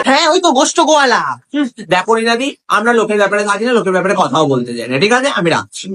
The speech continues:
Speaker 1: বাই। হ্যাঁ, গুণমতি, বলো।
Speaker 2: রিনাদি ফোন করেছিল তো,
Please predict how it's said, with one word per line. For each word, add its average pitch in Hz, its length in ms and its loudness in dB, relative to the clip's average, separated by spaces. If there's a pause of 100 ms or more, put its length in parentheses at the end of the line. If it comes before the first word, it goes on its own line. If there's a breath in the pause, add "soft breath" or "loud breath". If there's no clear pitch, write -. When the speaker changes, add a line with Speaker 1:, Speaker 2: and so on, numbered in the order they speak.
Speaker 1:
বাই। 175 340 0 (3750)
হ্যাঁ, 349 260 -2
গুণমতি, 415 300 0
বলো। 359 680 2 (240)
Speaker 2:
রিনাদি 185 360 2
ফোন 196 200 0
করেছিল 233 400 2
তো, 117 220 -2